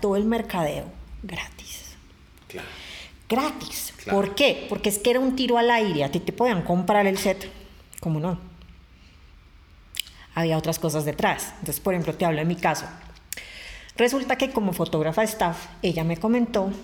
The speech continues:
Speaker 1: que el dueño, Shansul, cuando los fotógrafos de staff, o sea, ellos tienen acceso a las aplicaciones de las modelos de una manera diferente.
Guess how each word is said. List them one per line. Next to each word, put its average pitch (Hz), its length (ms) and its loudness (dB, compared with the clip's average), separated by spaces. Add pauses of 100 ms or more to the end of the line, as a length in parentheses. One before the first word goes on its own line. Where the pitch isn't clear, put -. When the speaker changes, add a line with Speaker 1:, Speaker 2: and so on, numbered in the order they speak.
(360)
Speaker 1:
que 220 260 2
el 254 200 2
dueño, 160 500 2 (100)
Shansul, 170 920 -2 (580)
cuando 202 300 2
los 190 160 0
fotógrafos 202 440 0
de 262 80 -2
staff, 190 280 0
o 196 80 2
sea, 175 300 0
ellos 190 580 -2 (880)
tienen 247 280 2
acceso 247 340 0
a - 20 2
las 190 160 2
aplicaciones 196 680 -2
de 190 80 0
las 196 160 2
modelos 160 340 0
de 160 60 0
una 165 120 2
manera 170 340 0
diferente. 139 800 -4